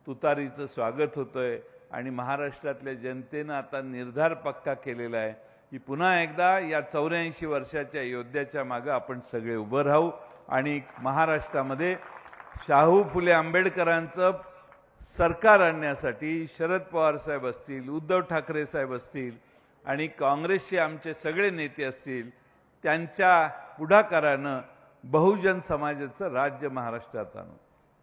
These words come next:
एका बाजूला भारतीय जनता पक्षाचे अमित शहा सांगतात की देवेंद्र फडणवीस महाराष्ट्राचे मुख्यमंत्री होणार, दुसऱ्या बाजूने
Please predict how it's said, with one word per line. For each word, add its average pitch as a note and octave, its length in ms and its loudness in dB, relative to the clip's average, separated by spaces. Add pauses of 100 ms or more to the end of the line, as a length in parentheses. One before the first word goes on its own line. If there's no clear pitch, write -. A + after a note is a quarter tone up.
(760)
एका D3 300 0
बाजूला D3+ 400 0
भारतीय C#3+ 440 -2
जनता C#3+ 340 -4
पक्षाचे D3+ 520 -6
अमित C#3+ 240 -4 (100)
शहा D3+ 140 -2
सांगतात D3 460 -6 (920)
की C3+ 80 -10
देवेंद्र E3 420 0
फडणवीस D3+ 560 -6 (300)
महाराष्ट्राचे C3+ 600 -6
मुख्यमंत्री A2 640 -10
होणार, E2+ 260 -16 (1600)
दुसऱ्या D#3+ 540 0
बाजूने E3+ 640 0